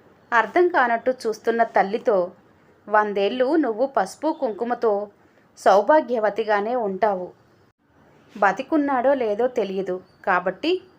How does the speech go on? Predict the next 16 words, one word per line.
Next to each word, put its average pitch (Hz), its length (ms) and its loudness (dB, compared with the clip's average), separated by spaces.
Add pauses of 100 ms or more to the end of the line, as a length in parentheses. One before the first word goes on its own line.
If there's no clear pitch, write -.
(800)
కొడుకు 269 300 4
వంక 302 240 2 (160)
చూసింది. 196 420 -4 (520)
ఇంత 269 300 0
స్థాయికి 196 560 -2
రావడానికి 226 680 0 (560)
తండ్రి 226 540 2
అండలేక 202 560 0
ఎంత 196 420 -2
కష్టపడ్డాడో, 208 840 0 (400)
ఎన్ని 240 360 0
అవమానాలు, 208 840 0
యాతనలు 208 600 0
పడ్డాడు 202 540 0 (400)
నా 196 140 0
బిడ్డ 185 300 -4